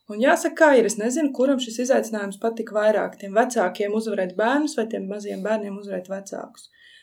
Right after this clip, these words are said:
Un tur ir vecāki, kur savā mūžā noteikti neko nebija darījuši, jo citādi es nezinu, kā tāda fizionomija var iegūt dzīves laikā, bet azarts abiem bija milzīgs. Jā, bet tas, ā, tas tomēr ir tāds, nu, profesionālās ie-,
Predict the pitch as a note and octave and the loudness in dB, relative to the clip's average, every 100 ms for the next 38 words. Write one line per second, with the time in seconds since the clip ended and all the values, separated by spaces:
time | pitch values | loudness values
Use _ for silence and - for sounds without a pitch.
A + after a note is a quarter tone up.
0 | _ G3+ G3 G#3+ G3+ A#3+ C4+ A#3+ G#3+ G#3+ | _ -6 0 2 6 4 4 2 0 -4
1 | - G#3 G#3+ B3 A3+ F#3+ G3 A3+ A3 F3+ | -4 -2 2 4 4 2 2 2 4 2
2 | F#3+ F#3+ G#3+ F#3+ F#3+ F3+ G3 A3+ C4+ C4 | 0 -4 -4 -2 -6 -4 0 2 2 0
3 | - G3+ G#3+ G#3 G3+ G#3 G#3 F#3+ F#3 G3+ | -4 -6 -4 -6 -4 -4 -4 -6 -6 -6
4 | F#3+ F#3+ - G3+ A3 B3 C#4+ D4+ D4 D4 | -4 -8 -6 -4 0 2 2 0 0 0
5 | C#4+ C4+ B3+ C#4 C4 C4 C4+ C#4+ B3 A#3+ | 0 -2 -2 -2 -2 -2 0 0 -4 -8
6 | - - _ - G#3 A#3+ A#3+ A3 A#3 A#3+ | -16 -20 _ -6 0 2 2 0 -2 -6
7 | G3+ F#3 F#3 F#3+ A3+ G#3 - - - - | -4 -8 -6 0 2 4 2 -4 -8 -20
8 | - _ _ - _ - A3 A3+ A3+ B3+ | -20 _ _ -20 _ -6 0 2 4 4
9 | B3+ - A3+ A3 G#3+ B3+ B3 C4+ B3+ A3 | 4 6 10 10 8 4 2 2 4 2
10 | A3 A3 A3 A3 B3 A#3 A3+ - - - | 2 2 0 0 -4 -2 -4 -6 -14 -20
11 | - - A#3+ - A#3 A3 A3 B3+ A#3 | -8 -2 0 0 0 2 2 4 4